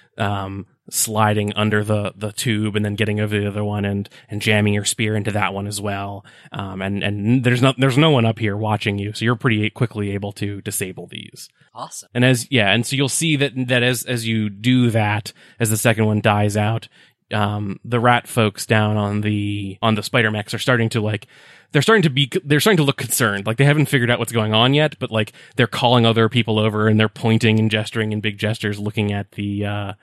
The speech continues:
Speaker 1: at the, at, at, at what must be co-, control, like, di-, diagnostics consoles and stuff on the, on their, their mechs. They're noticing that things are, are going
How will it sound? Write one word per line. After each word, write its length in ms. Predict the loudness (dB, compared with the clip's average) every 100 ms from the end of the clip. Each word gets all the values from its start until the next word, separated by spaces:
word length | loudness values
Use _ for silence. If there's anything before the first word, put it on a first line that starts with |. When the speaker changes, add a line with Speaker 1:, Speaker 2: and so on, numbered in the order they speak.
| _ _ -20 -10
Speaker 1:
at 160 | -8 -4
the, 200 | -2 -2
at, 120 | -4
at, 140 | -4 -6 -6
at 160 | -8 -4
what 180 | -2 2
must 320 | 2 0 0
be 280 | 0 0 -2
co-, 200 | -4 -8 -2
control, 560 | -2 2 0 0 -2
like, 220 | -6 -8 -10
di-, 280 | -6 -4 -4 -6
diagnostics 680 | -6 -4 -4 -6 -8 -10 -10
consoles 480 | -8 -8 -8 -8
and 80 | -10
stuff 200 | -8 -8
on 200 | -6 -6
the, 100 | -8
on 200 | -8 -8
their, 260 | -8 -12 -14 -12
their 120 | -12
mechs. 500 | -12 -14 -18 -18 -20 _ _
They're 160 | 0 2
noticing 360 | 2 2 -2
that 100 | -4
things 240 | -8 -8 -8
are, 240 | -8 -10
are 100 | -10
going 200 | -10 -12